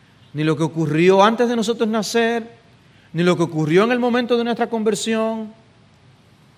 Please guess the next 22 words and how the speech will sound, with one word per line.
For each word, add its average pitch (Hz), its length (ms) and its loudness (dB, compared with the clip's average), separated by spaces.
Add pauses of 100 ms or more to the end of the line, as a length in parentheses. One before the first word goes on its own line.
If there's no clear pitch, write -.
(280)
sino 165 260 -4
que 170 100 -4
también 170 480 -4 (160)
podemos 160 360 -2
ver 165 140 0
la 160 120 0
salvación, 160 680 -2
en 156 100 -4
cuarto 160 280 -4
lugar, 135 340 -4
que 143 80 -10
está 156 260 -4
delante 135 520 -6
de 120 100 -12
nosotros. 117 560 -16 (1400)
La 135 100 -10
salvación 151 540 -4
que 196 60 -6
está 180 340 -4
delante 147 540 -4
de 127 80 -12
nosotros. 117 420 -16